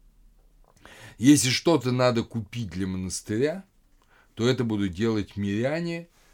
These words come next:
которые, ну, помогают монастырю, которые являются его благодетелями.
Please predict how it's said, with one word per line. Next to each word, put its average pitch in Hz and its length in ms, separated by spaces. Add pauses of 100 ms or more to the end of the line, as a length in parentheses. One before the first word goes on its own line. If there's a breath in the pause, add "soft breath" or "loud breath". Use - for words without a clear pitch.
(400 soft breath)
которые, 113 760
ну, 113 380
помогают 82 640
монастырю, 90 580
которые 71 540
являются 71 520
его 69 200
благодетелями. 117 1080